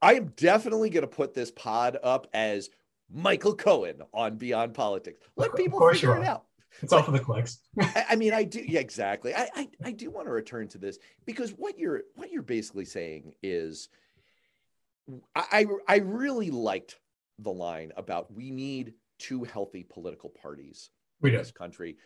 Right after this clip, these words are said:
Speaker 1: to, to restrain the worst impulses of the other. I'm a Democrat, but I'm realistic. We,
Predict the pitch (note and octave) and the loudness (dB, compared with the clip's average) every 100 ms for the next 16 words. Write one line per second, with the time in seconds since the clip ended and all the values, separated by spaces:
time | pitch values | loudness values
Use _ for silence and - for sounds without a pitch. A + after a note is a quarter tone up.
0 | _ _ - D#3+ D#3+ D3+ D3+ - C#3+ D3+ | _ _ -8 -2 0 0 -4 -8 -4 -4
1 | D3 - B2+ D3 D#3+ F3+ C#3+ G#2 A#2 C3 | -6 -10 -4 -2 -4 -6 -6 -4 -4 -6
2 | - A2+ A2 A2 G2 - F#2+ - F2 F#2+ | -8 -10 -10 -8 -10 -10 -14 -14 -12 -6
3 | G2 F2+ - _ _ _ - F3+ G3+ C#3+ | -4 -6 -8 _ _ _ -4 -2 0 -2
4 | C3+ D3+ E3 E3+ - _ _ D4+ D4+ - | -4 -4 -4 -4 -6 _ _ -4 -4 -6
5 | _ G#3+ D#4+ A3+ D#3 - - - _ - | _ -6 -4 -2 -2 -2 -4 -12 _ -12